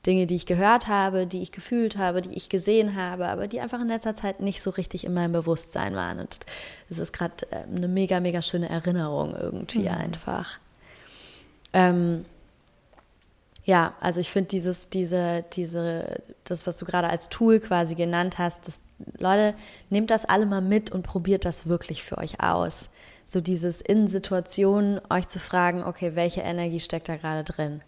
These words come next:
Speaker 1: Angst oder Liebe? Und
Speaker 2: Ja.
Speaker 1: dann ist das halt auch die, ja, beste Entscheidungshilfe ever,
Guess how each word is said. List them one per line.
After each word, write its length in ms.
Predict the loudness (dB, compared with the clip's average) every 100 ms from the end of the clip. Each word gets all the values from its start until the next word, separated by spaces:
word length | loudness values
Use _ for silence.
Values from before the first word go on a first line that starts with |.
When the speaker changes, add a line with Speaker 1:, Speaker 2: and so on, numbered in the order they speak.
| _
Speaker 1:
Angst 480 | -2 -2 -4 -10 -8
oder 220 | -2 0 2
Liebe? 460 | 0 -2 -2 -4 -8 _ -18 -16 -16 0
Und 200 | 2 6
Speaker 2:
Ja. 60 |
Speaker 1:
dann 440 | 8 10 10 8 4 -2 -20 2
ist 260 | 2 4 4
das 220 | 4 4
halt 220 | 4 4
auch 380 | 4 4 4 0 -14 -20 _ _ _ -4
die, 240 | 0 0 -4 -14 -2
ja, 300 | 4 4 2 -6 -20 _
beste 440 | 2 2 0 0
Entscheidungshilfe 1400 | 2 2 2 2 2 4 4 4 0 2 4 4 2 -4 -2
ever, 540 | 0 0 2 2 2